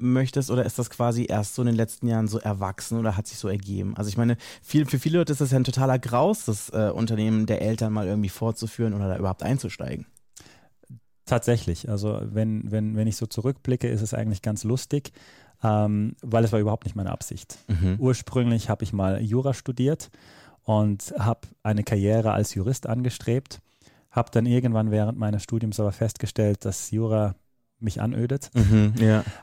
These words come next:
Speaker 2: Und, äh, habe dann Wirtschaft studiert, bin ins Consulting gegangen, habe gemerkt, dass ich das Consulting auch nicht so spannend finde, ähm, einfach weil mir der Mehrwert gefehlt hat. Du erstellst irgendwelche Präsentationen,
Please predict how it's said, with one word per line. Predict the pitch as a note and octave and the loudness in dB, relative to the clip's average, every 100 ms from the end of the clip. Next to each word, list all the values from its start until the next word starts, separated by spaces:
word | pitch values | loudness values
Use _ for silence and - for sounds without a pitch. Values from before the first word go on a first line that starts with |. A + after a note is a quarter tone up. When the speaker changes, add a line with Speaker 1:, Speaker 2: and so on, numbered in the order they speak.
| - | -2
Speaker 2:
Und, | A#2+ A2+ A2 G#2 - | 2 4 4 2 0
äh, | A2 A2 G#2+ | 0 0 0
habe | G2+ - | -2 0
dann | A2 G2+ A2+ | 0 0 2
Wirtschaft | A2+ C#3 C3+ A#2+ | 2 2 0 -2
studiert, | - B2 A#2 A#2+ B2 - - D3 | -4 -2 2 2 0 -6 -16 -2
bin | G#2+ G#2 | 0 2
ins | G#2+ G#2 | 0 -4
Consulting | - A2+ - B2 C#3 B2 | -4 -4 2 2 2 0
gegangen, | A#2 A2+ A2+ A2+ A2+ A2+ A2+ - | -2 0 0 2 0 -2 -4 -4
habe | A2 - | -4 -2
gemerkt, | A#2 G#2+ G#2 G#2+ - | -2 0 0 -2 -4
dass | G#2+ A2+ | -6 -4
ich | - | -6
das | A2+ | -8
Consulting | - A2 - A2 A2 A2+ | -4 -4 2 2 0 -2
auch | A#2+ - | -2 -2
nicht | B2 - | -4 -4
so | C3+ | -8
spannend | - A#2+ C3 C3 | -2 0 2 0
finde, | - B2+ C3 C#3+ - - - - | 0 0 2 0 -2 -20 -20 -2
ähm, | A2+ A2 G#2+ G#2+ G#2 - - - _ - | 2 4 4 2 0 -2 -12 -20 _ -2
einfach | A#2+ - G2+ | 0 2 2
weil | A2 A2 G#2 - | 4 6 6 2
mir | A#2 A2 G#2+ F2+ - | 0 2 2 0 0
der | G2+ | 2
Mehrwert | G2 A2 B2+ B2 | 4 4 4 0
gefehlt | - - A2+ A2+ | -2 -4 -2 0
hat. | G#2 G2+ | -2 -2
Du | G2 | -4
erstellst | F#2 F#2 - E2+ - - | -4 -6 -6 -6 -6 -6
irgendwelche | F#2 G2 F#2+ - | -6 -4 -6 -6
Präsentationen, | - A#2 B2 C#3 - - G2 G2 G#2 G2+ G2+ G2+ G2+ - | -2 -2 0 -4 -4 -2 0 2 2 0 0 -2 -4 -6